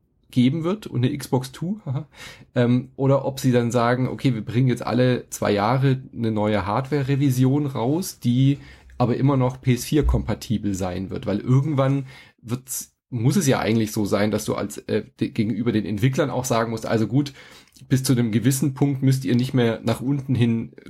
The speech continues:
kompatibel sein. Also bei I O S ist es ja dann zum Beispiel so, da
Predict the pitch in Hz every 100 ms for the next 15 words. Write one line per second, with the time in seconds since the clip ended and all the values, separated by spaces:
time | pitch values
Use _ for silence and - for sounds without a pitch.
0 | - 110 104 - 165 135 90 87 85 76
1 | 95 98 - 98 123 98 120 117 107 117
2 | 104 104 107 104 101 101 98 123 120 95